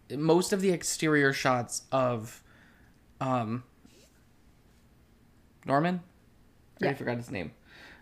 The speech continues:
Speaker 1: Um, <laughs> of Norman's house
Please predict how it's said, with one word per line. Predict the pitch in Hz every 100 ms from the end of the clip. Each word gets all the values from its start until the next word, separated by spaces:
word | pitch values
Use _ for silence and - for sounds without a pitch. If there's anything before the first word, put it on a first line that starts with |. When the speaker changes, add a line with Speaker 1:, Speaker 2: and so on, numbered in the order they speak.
| _
Speaker 1:
Um, | 143 139 135 131 127 - 151 - 180 - 175 -
<laughs> | - 170 - - - - -
of | 180 160
Norman's | 147 151 160 131
house | - 156 135 - -